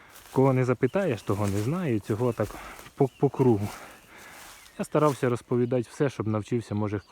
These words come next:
хтось комусь стане в пригоді, але я так побачив, що ніхто цього не цінить. Ось таке діло. Тут бджоли чомусь не летять, хоча летіли весь час добре.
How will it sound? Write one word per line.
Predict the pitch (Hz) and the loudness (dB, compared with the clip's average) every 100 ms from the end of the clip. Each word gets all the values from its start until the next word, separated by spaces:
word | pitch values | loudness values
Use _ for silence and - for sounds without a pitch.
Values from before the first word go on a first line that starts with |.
| - - | -20 -20
хтось | - - 120 | -12 -4 -4
комусь | - 117 117 | -2 -4 -4
стане | - 120 113 110 | -4 -4 -2 -4
в | |
пригоді, | - 117 120 123 101 | -4 -4 -2 -2 -2
але | 101 104 - _ _ - - - _ _ _ _ _ _ | -4 -4 -8 _ _ -20 -20 -20 _ _ _ _ _ _
я | 120 | -6
так | 110 113 | -4 -4
побачив, | - 113 120 - 101 | -4 -2 -2 -4 -6
що | 104 | -4
ніхто | 101 - 165 | -4 -6 -10
цього | 147 107 107 | -8 -6 -4
не | 117 101 | -4 -6
цінить. | - 98 92 90 - - - _ _ _ _ _ _ _ _ _ _ _ _ _ _ _ _ _ _ 113 | -8 -8 -8 -8 -14 -20 -20 _ _ _ _ _ _ _ _ _ _ _ _ _ _ _ _ _ _ -16
Ось | 110 117 - | -14 -14 -14
таке | 104 - 107 | -14 -12 -10
діло. | 101 104 101 95 90 _ _ _ _ _ _ _ _ _ _ _ _ _ | -8 -4 -4 -6 -10 _ _ _ _ _ _ _ _ _ _ _ _ _
Тут | - 170 | -10 -8
бджоли | 135 135 123 | -4 -2 -2
чомусь | - 120 117 - | -2 -4 -4 -4
не | 117 | -4
летять, | 110 - 110 - | -4 -4 -6 -6
хоча | 107 107 | -6 -4
летіли | 107 - 107 104 | -4 -2 -2 -2
весь | 101 98 | -4 -6
час | - 104 | -6 -6
добре. | 98 101 98 | -4 -4 -6